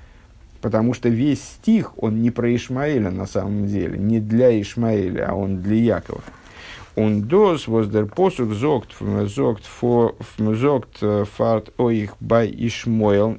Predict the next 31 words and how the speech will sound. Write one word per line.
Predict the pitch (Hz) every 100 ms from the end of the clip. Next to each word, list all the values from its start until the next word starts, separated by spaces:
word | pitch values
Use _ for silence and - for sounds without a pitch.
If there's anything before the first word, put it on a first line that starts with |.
| -
и | 117
то, | - 160
что | 139 - - 123 110 - - - - -
пасук | 117 - 160 120 -
также | - 156 127 107 110
и | - 135
про | 127 120 113
Ишмаэля | 110 123 117 127 151 143 107
что-то | - 127 117 104
сообщает. | - 101 107 - 131 104 - -
А | -
что | -
сообщает? | 104 - - - -
Ну | 110
вот | 107
через | 101 101 104 104
это | 98 90
толкование. | - 101 110 107 104 95 87 - - - - -
Шона | - - 147 123
бихол | 110 104 110
клол | 107 107 101
ухлол. | 101 - 98 104 - _ _ - _ _ - - - - 101
Присоединяя, | 104 101 113 104 104 95 92 90 - - - -
повторяя | 104 - 110 110 98
слово | - 98 92
Шона | - 151 143
после | 113 107 -
каждого | - 107 104 101
из | 98
разрядов | 98 101 98 95
числа, | - 104 110 98 92